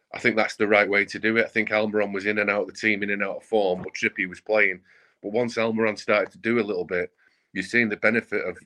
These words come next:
of, of Kieran coming from right back, stepping into right midfield, crossing from deep, but also feeding the left footer. And he really understands that partnership between right footer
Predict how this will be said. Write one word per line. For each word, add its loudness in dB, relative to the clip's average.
of, -6
of -4
Kieran 6
coming -2
from -4
right 0
back, 0
stepping 4
into 0
right 2
midfield, -4
crossing -2
from -6
deep, -2
but 4
also 4
feeding 2
the -4
left -2
footer. 0
And -6
he 2
really 6
understands -2
that -2
partnership -2
between -6
right 0
footer 0